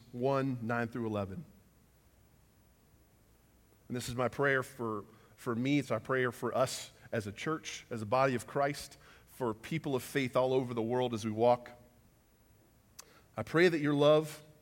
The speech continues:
will overflow more and more, that you will keep on growing in knowledge and understanding. For I want you to understand what really matters,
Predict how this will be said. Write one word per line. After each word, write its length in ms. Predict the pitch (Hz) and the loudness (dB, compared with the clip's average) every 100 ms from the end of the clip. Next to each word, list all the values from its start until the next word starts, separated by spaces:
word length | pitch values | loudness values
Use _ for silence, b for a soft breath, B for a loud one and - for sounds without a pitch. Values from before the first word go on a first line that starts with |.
| _ _ _ _ | _ _ _ _
will 140 | 131 127 | -2 2
overflow 840 | 147 147 151 151 - 147 135 139 | 4 4 0 -2 -6 -2 0 2
more 260 | 127 139 135 | 2 2 2
and 100 | 131 | 2
more, 340 | 117 104 104 - - - | 0 -2 -6 -12 -20 -18
that 140 | - | -6
you 60 | 135 | -6
will 100 | 110 | -6
keep 280 | - 175 165 | -4 -2 0
on 220 | 143 123 | 0 -2
growing 540 | 127 147 160 175 180 - b b b b | 2 4 4 2 -2 -10 b b b b
in 200 | 127 123 | -2 0
knowledge 360 | 131 143 143 135 | 2 2 2 0
and 80 | |
understanding. 600 | 131 123 - 104 98 95 104 - - _ _ - _ _ _ _ _ | -2 -4 -8 -6 -6 -8 -14 -20 -20 _ _ -20 _ _ _ _ _
For 120 | - | -2
I 40 | 135 | 2
want 240 | 147 151 | 4 4
you 80 | 160 | 4
to 60 | 147 | 4
understand 400 | 151 - 156 147 | 0 0 2 2
what 100 | 127 | 2
really 220 | 156 165 | 2 4
matters, 520 | 147 135 139 143 - | 4 4 0 -2 -10